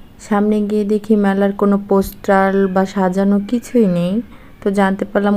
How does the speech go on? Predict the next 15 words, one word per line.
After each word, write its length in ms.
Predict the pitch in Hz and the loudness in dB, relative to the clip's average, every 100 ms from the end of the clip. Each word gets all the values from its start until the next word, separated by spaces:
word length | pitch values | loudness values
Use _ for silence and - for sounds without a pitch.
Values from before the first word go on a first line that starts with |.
| 190 | 2
গতকালকে 520 | 185 190 190 185 185 180 | 2 0 -2 -2 -2 -4
মেলা 200 | 180 180 180 | -2 -2 -4
শেষ 180 | - 175 175 | -6 -6 -2
হয়ে 140 | 170 170 | -2 -2
গেছে। 180 | 175 185 185 | -4 -2 -2
মনটা 240 | 175 175 175 | -2 -4 -4
খুব 100 | 180 180 | -6 -4
খারাপ 220 | 180 170 170 | -2 -2 -2
হয়ে 140 | 175 175 | -2 -2
গিয়েছিল, 380 | 175 175 - 185 208 233 - - - - | -4 -6 -6 -4 -4 -8 -16 -20 -20 -2
তা 60 | 208 | 2
ভাবলাম 300 | 214 208 208 196 | 4 2 2 2
আসছি 360 | 202 - - 214 202 196 | 0 -4 -6 -4 -2 -2
দেখি 220 | 196 202 202 | -2 0 0
নেমে, 260 | 196 190 | 0 0